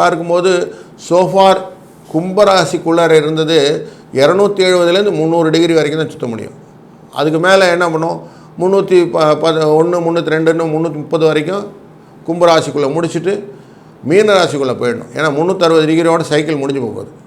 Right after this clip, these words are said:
அப்போ முன்னூத்தி முப்பத்தி ஒண்ணுன்னு சொன்னா, naturally மீன ராசிக்குள்ள இறங்கிடணும். அப்படி தான் சனி பெயர்ச்சியை கணக்கிடுவார்கள். அந்த ரெண்டரை வருஷம், ரெண்டரை வருஷம், ஏழரை வருஷம் அப்படிங்கிறது நமக்கு கணக்கு அப்படின்னு சொல்றோம். ஏழரை ரா-, வந்து நமக்கு சனி பிடித்து விட்டான்னு ஒரு ராசியினுடைய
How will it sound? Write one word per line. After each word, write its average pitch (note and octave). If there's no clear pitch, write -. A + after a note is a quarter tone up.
அப்போ B2+
முன்னூத்தி E3+
முப்பத்தி E3+
ஒண்ணுன்னு F#3
சொன்னா, F3
naturally D#3+
மீன D#3+
ராசிக்குள்ள C3+
இறங்கிடணும். C#3+
அப்படி D#3
தான் F3
சனி D3+
பெயர்ச்சியை C#3+
கணக்கிடுவார்கள். A#2
அந்த E3
ரெண்டரை F#3
வருஷம், F#3
ரெண்டரை E3+
வருஷம், F3+
ஏழரை F3
வருஷம் D#3+
அப்படிங்கிறது D3
நமக்கு C3+
கணக்கு C#3
அப்படின்னு B2
சொல்றோம். B2+
ஏழரை C#3
ரா-, A2+
வந்து C3
நமக்கு A#2+
சனி C#3
பிடித்து C3+
விட்டான்னு C3
ஒரு A#2
ராசியினுடைய C3+